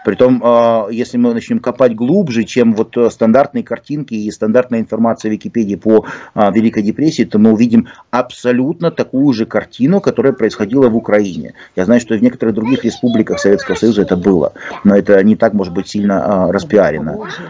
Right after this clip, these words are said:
Вот, на Поволжье были, забирали хлеб, хлеб, все забирали, до трусов. А в Америке делалось то же самое. С людьми, которые жили на земле своей,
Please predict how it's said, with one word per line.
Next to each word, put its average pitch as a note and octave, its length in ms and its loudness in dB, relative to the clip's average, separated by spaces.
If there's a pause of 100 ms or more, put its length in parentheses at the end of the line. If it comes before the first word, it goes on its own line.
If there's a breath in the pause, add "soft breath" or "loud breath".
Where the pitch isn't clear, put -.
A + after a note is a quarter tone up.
Вот, F#2 320 2
на F2 120 2
Поволжье A#2+ 440 2
были, G2+ 260 -2
забирали G2 440 0
хлеб, G2 280 -4
хлеб, G2+ 340 0
все G#2+ 200 0
забирали, F2 420 -2
до F#2 120 -2
трусов. - 380 -6 (500 loud breath)
А G2 320 2
в E2+ 80 0
Америке D#3 320 2
делалось F3+ 240 2
то F3 120 -2
же F3 100 -4
самое. F#2 500 0 (200)
С - 140 -18
людьми, G#2 240 0
которые A#2+ 380 2
жили B2 240 2
на G#2+ 260 2
земле F#2+ 440 -2
своей, D#3+ 480 -6